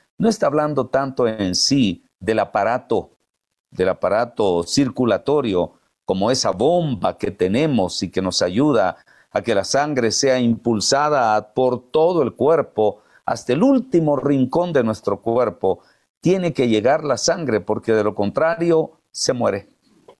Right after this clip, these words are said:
Esa parte donde no llegue la sangre se muere. Pero no se está refiriendo entonces, cuando habla del corazón,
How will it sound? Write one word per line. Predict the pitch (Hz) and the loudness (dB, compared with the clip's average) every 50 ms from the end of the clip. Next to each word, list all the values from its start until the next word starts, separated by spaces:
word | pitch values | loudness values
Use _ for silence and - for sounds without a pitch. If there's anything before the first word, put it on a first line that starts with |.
| _ _ _ _ _ _ _ | _ _ _ _ _ _ _
Esa | - 131 - - 104 95 - | -8 -8 -4 -4 -4 -4 -2
parte | - 143 156 160 - 156 | -2 -2 -2 0 0 0
donde | 135 123 117 117 113 110 | 0 2 2 2 2 2
no | 113 120 | 2 0
llegue | 120 110 123 139 135 135 135 131 | 2 2 2 2 2 0 0 0
la | 120 117 107 | 0 0 0
sangre | - - 123 113 90 85 90 85 | -2 -2 -4 -4 -6 -6 -8 -6
se | 82 - 95 | -4 -4 -4
muere. | 87 82 80 80 82 - 98 - _ _ _ _ _ _ _ _ _ _ _ _ _ _ _ _ _ _ | -2 -2 -4 -6 -6 -8 -12 -18 _ _ _ _ _ _ _ _ _ _ _ _ _ _ _ _ _ _
Pero | - 147 156 165 | 0 0 2 2
no | 190 233 | 0 0
se | 226 - | 0 0
está | 196 - - 196 | 0 0 0 0
refiriendo | 180 185 160 - 151 143 156 160 143 123 104 104 | 0 -2 -2 0 2 4 4 4 4 2 2 0
entonces, | 101 101 - 135 139 131 - 123 117 | 0 0 0 0 0 2 0 -2 -2
cuando | - - 113 110 110 - - 123 | 0 -2 -2 -2 -2 -2 0 0
habla | 139 139 135 117 | 2 2 0 0
del | 101 95 92 82 | 0 -2 -2 0
corazón, | - 95 92 92 - - 143 151 160 160 160 | 0 0 2 0 0 0 0 0 0 -2 -4